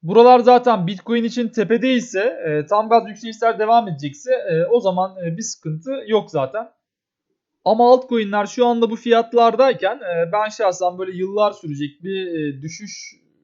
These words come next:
trendi, e, ayı trendi falan şu an için beklemiyorum. Bunu söylüyorum çünkü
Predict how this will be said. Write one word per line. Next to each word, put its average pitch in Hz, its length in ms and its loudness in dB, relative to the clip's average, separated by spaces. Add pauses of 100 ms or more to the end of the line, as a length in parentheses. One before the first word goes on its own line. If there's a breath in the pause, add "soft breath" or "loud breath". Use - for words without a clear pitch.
(280)
trendi, 139 400 -4
e, 170 300 -4
ayı 180 300 -4
trendi 160 320 -4
falan 202 360 0 (140)
şu - 220 -8
an 185 160 0
için 247 260 -10
beklemiyorum. 170 680 -4 (600)
Bunu 202 240 -2
söylüyorum 254 580 0
çünkü 277 520 -4